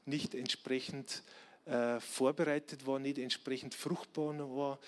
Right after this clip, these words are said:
damit wirklich diese Früchte erwachsen können. Und Petrus hat diese Felsen Gott zerstören lassen.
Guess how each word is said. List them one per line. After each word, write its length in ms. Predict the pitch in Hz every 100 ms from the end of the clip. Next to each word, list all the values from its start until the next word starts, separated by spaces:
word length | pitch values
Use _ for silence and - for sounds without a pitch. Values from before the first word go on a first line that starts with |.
| - -
damit 420 | 123 123 139 -
wirklich 320 | 147 151 139
diese 240 | - 143 135
Früchte 500 | - 143 160 - 131
erwachsen 480 | 117 147 - - 123
können. 380 | 113 107 101 - _ _ _ _ - - _ _ _ _ _ _ - _ _ _ - - - -
Und 240 | - 233 -
Petrus 840 | 165 214 - 214 220 - - - - - _ _ _ _ _ _ - - - - -
hat 180 | 131 -
diese 260 | 185 175
Felsen 680 | 156 - 160 220 - 226 226 202 - _ _ - - - _ _ - _ _ _ - _ _ _ _ _ _ _ _
Gott 240 | 131 131
zerstören 680 | - - - 120 - 127 123
lassen. 400 | 110 - -